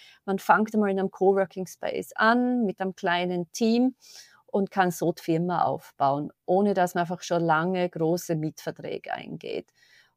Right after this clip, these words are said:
Und in einem Coworking Space hat man dann eigentlich den Vorteil, dass man auf andere Neugründer trifft, auf andere Firmen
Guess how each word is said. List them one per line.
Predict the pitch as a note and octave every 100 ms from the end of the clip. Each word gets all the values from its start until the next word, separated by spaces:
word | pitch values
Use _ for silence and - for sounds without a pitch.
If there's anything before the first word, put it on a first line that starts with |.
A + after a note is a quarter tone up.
| -
Und | G3 G3 F#3+ E3+ E3+
in | - G3
einem | G3
Coworking | - A#3 B3+ B3 B3
Space | - A3+ A3+ A3
hat | G#3+ -
man | F#3
dann | F#3+ F#3
eigentlich | - F#3 F#3+ F#3 F3
den | F3+
Vorteil, | F3 - F3+ - F#3+
dass | F#3 F3+
man | F3+ E3+
auf | E3 E3
andere | - E3 F3+ E3+ E3
Neugründer | F3+ G#3+ A#3+ A#3 G#3 G#3 G3 F#3+
trifft, | F3+ F3+ -
auf | F3
andere | - E3 F3+ E3+ E3
Firmen | - F3+ F#3+ F3+